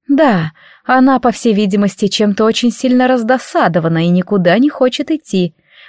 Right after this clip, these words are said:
поэтому леди Лавиния тоже предпочла остаться дома». Я нахмурилась. Состояние Софи в последнее время меня тревожило, потому что оживала она только рядом с Франческой. Но вчера после прогулки с Селестой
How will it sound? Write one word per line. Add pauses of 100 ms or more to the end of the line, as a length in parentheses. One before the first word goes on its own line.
поэтому
леди
Лавиния
тоже
предпочла
остаться
дома». (720)
Я
нахмурилась. (320)
Состояние
Софи
в
последнее
время
меня
тревожило, (320)
потому
что (200)
оживала
она
только
рядом
с
Франческой. (480)
Но
вчера
после
прогулки
с
Селестой